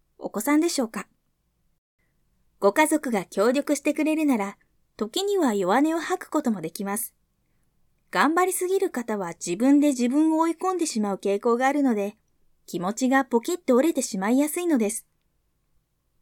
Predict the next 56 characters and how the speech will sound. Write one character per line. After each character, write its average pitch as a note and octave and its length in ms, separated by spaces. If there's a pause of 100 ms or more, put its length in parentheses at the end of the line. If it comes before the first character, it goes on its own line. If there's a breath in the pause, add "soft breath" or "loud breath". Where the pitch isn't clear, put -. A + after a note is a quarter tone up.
(720)
せ - 220
っ F3 80
か C#4 160
く E4+ 140
良 G4 120
い F#4+ 60
サ D4+ 200
ー D4 60
ビ A#3+ 100
ス A3+ 160
を F3+ 60
提 G#3+ 220
供 B3 220
し - 60
て C4+ 140
い C4 60
る C4+ 80
教 C4+ 220
室 - 200
な C#4 120
の B3 100
に、 G#3 220 (420)
先 F4 320
生 G4+ 240
が A#3 200
孤 D#4+ 260
軍 F4+ 200
奮 A#3 280
闘 C#4 180
し - 60
て D4 100
し C#4 160
ま C#4 140
う C4+ 60
こ D4 120
と C#4+ 140
で G#3 100
疲 E3+ 160
弊 A3+ 240
し A#3 60
て C4 100
し B3+ 160
ま A#3+ 140
い、 A#3 120 (420)
廃 G3+ 340
業 C#4+ 160
し C#4 80
て D#4 100
し D4+ 180
ま D#4 140
う D#4+ 60
方 D#4+ 240
も D4+ 80
い G3 120
ま F#3+ 140
す。 - 160